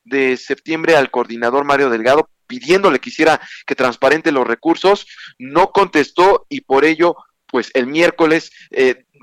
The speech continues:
lanzaron un comunicado acompañando la carta y diciendo que, pues, no les ha contestado Mario Delgado, eh, pero fíjate que, eh, pues hoy esto,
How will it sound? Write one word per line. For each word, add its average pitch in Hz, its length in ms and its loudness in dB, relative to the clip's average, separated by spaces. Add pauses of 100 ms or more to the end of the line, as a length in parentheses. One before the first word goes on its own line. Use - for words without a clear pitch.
(100)
lanzaron 147 540 0
un 180 100 -8
comunicado 156 540 0
acompañando 131 520 -2
la 147 120 2
carta 156 440 -2
y 117 100 -16
diciendo 139 440 -4
que, - 160 -10
pues, - 260 -18
no 135 180 2
les 160 140 0
ha 160 60 -2
contestado 143 500 -2
Mario 135 260 2
Delgado, 139 520 2 (460)
eh, 147 380 4
pero 214 500 2
fíjate 175 400 -2
que, 131 420 0
eh, 123 460 -2
pues - 300 -8
hoy 160 260 4 (300)
esto, 135 440 0